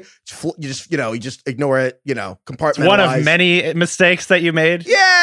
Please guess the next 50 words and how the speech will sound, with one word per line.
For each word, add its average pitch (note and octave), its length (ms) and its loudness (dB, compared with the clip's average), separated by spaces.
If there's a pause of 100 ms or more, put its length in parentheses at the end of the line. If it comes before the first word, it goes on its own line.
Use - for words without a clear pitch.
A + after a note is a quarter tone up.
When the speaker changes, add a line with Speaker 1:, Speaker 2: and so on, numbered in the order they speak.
Speaker 1:
it's D4+ 420 2 (560)
like, F#3 200 0
Speaker 2:
<laughs> - 20 -20
Speaker 1:
yeah, - 240 4
you G#3+ 80 0
wake A3+ 180 4
up A#3+ 80 2
Monday G#3+ 180 2
morning, G#3+ 200 2
I A#3+ 40 0
don't - 180 4
even D#3+ 60 -2
remember D#3 280 -2
who F3+ 80 -4
won C4 220 0
or C#4 60 -2
lost. D#4 340 0 (720)
Five G3 420 0
days E3+ 240 0
of C#3+ 60 -6
that. A#2 220 -6 (400)
Conversely, F#3 580 -2 (160)
the F#3+ 140 -2
only D#4+ 240 0
thing D3+ 260 -4
worse F#3 380 -2 (100)
is D3 180 -4
Gabe E3+ 280 -2
Dave D#3+ 240 0
having, D3+ 300 -4
like, A2+ 160 -8
thirty A#2+ 380 -6
points D#3+ 340 -6
on E3 80 -4
Thursday E3+ 320 -6
Night F3 160 -4
Football, F#3+ 540 -4 (480)
and F#3 80 0
he's F#3 100 -2
on A#3 120 4
your A#3+ 100 -6
bench. - 400 -2
Speaker 2:
Yes. G#2 420 -2
Speaker 1:
And G#3 80 2
you B3 40 2
have A3+ 80 -4
to A#3 60 -6
stare C#4+ 240 2
at C#4 120 -4
that. E4+ 240 2